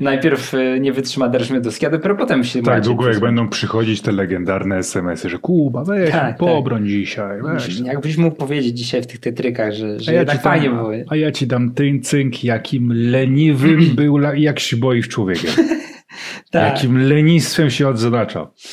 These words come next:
Speaker 1: Jeśli zastanawiacie się, skąd wiedzieliśmy, że jak się boję siedzi w Polonezie na parkingu
Speaker 2: Że
Speaker 1: przy
Speaker 2: jest
Speaker 1: Łazinkowskiej
Speaker 2: leniwy.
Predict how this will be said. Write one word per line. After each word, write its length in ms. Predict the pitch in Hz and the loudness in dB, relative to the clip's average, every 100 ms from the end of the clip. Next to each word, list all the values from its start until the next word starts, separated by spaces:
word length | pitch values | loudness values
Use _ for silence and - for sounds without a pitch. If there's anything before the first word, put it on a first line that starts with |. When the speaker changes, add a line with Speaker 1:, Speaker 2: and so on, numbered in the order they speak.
| - - - - | -14 -14 -16 -6
Speaker 1:
Jeśli 260 | 139 - 139 | -4 -2 -2
zastanawiacie 560 | 131 143 127 120 120 | -2 -2 0 0 -2
się, 120 | - 127 | -4 -6
skąd 380 | - 165 170 143 | 0 2 2 2
wiedzieliśmy, 540 | 135 123 113 - 107 | 0 0 0 -2 -4
że 100 | 110 | -2
jak 160 | 117 113 | -4 -4
się 120 | 127 | -6
boję 260 | 127 123 117 | 0 0 0
siedzi 300 | - 135 127 | -2 -2 -4
w 120 | - | -4
Polonezie 600 | 151 147 156 143 117 117 | 0 2 4 2 2 0
na 120 | 143 | 0
parkingu 640 | 156 151 156 156 139 131 113 | 0 0 2 2 2 0 0
Speaker 2:
Że 240 | 87 131 | 2 2
Speaker 1:
przy 120 | 113 | 4
Speaker 2:
jest 160 | 123 113 | 2 2
Speaker 1:
Łazinkowskiej 280 | 110 123 143 | 0 2 4
Speaker 2:
leniwy. 360 | 160 101 82 | 4 2 -2